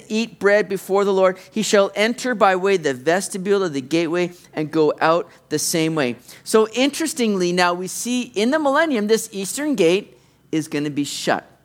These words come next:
closed off. It's presently shut, and it has been for centuries. See, back in fifteen seventeen,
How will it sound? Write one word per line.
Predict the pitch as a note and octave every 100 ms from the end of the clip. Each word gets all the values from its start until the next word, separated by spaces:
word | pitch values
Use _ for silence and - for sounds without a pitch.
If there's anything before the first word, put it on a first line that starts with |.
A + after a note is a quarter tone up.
| _ _
closed | - C3+ C3
off. | C3+ - - _ _ _ - - _
It's | A3 G#3
presently | - - E3 F#3+ C#4+ C4+
shut, | C4 A3 G3+ - _ _ _
and | F3+ G3
it | F3
has | E3+ F3+
been | F3 D#3 D#3
for | - F#3+
centuries. | - A#3 B3 D3 A#2 - - -
See, | -
back | G#3 B3 D#4+
in | C4
fifteen | - A#3+ A#3 B3+ C4
seventeen, | A#3+ A#3 A#3 A#3 F#3+ E3